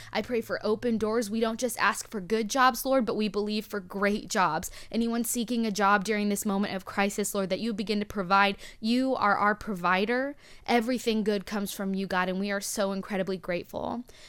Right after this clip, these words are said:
Thank you for this life that you've given us, God, and remind us to never take it for granted. God, I just love you and we praise you. I'm excited to hear about what's gonna come out of this current season.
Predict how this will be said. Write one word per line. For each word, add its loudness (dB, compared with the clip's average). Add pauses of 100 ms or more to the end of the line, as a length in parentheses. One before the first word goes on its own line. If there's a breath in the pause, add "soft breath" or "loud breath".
(120 loud breath)
Thank 2
you 2
for 4 (260 soft breath)
this 4
life 2
that 0
you've 0
given 0
us, -4
God, -2 (260 soft breath)
and 2
remind 4
us 0
to 0
never 2
take -2
it -2
for -6
granted. -10 (600)
God, 8
I 4
just -4
love 2
you 4
and 0
we -4
praise -2
you. 4
I'm 2
excited 6 (240 loud breath)
to 0
hear 4
about 4
what's 0
gonna -2
come 0
out 2
of -2
this 0
current -4
season. -2